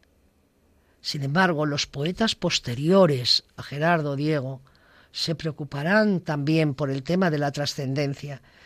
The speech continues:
Y para muchos de ellos, como también lo fue Machado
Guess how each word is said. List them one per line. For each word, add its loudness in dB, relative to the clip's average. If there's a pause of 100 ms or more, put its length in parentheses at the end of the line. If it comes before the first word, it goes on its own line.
(160)
Y -8
para 2
muchos 0
de 2
ellos, -2 (800)
como -8
también 0 (140)
lo -6
fue 0
Machado 8